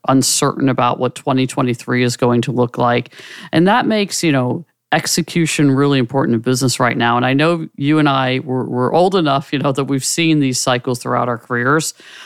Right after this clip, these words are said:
But what advice do you have for leaders that are helping their companies and teams navigate this tough time? And what advice do you have for founders that are looking to build and innovate right now?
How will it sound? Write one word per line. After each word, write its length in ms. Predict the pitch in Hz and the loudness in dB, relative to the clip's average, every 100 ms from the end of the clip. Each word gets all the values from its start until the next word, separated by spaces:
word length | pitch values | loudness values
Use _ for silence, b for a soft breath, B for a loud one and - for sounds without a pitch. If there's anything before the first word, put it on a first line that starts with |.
| B - | B -2
But 160 | 180 | 0
what 240 | 165 214 349 | 2 0 2
advice 480 | 302 196 165 - | 0 0 0 -2
do 80 | - | -4
you 60 | 139 | -2
have 200 | 127 123 | -2 -4
for 140 | - | -4
leaders 400 | 123 127 123 120 | -2 0 0 0
that 100 | 123 | 0
are 80 | 120 | -2
helping 340 | 113 139 151 127 | 0 0 0 0
their 120 | 120 | 0
companies 420 | - 120 127 117 | -2 -2 -2 0
and 120 | 117 | -2
teams 380 | - 127 120 - | 2 2 2 2
navigate 460 | 120 120 127 123 120 | 0 0 0 -2 0
this 160 | 117 | -4
tough 260 | - 120 - | -2 -4 -2
time? 400 | 135 120 120 117 B B 170 | 0 0 0 -2 B B -2
And 140 | 147 | 2
what 120 | 180 | 4
advice 340 | 226 202 180 - | 2 2 0 0
do 60 | |
you 60 | 147 | -2
have 120 | 131 | -2
for 120 | - | -4
founders 640 | 113 - 127 170 156 - - | -8 -2 0 0 -2 -8 -6
that 100 | 131 | 0
are 100 | 127 | 0
looking 300 | 131 135 127 | 0 0 -2
to 80 | 120 | -2
build 280 | 117 135 127 | 0 0 2
and 120 | 120 | 2
innovate 380 | 127 143 117 117 | 2 2 0 -4
right 200 | - 117 | -4 -4
now? 340 | - 117 117 | -2 -2 -4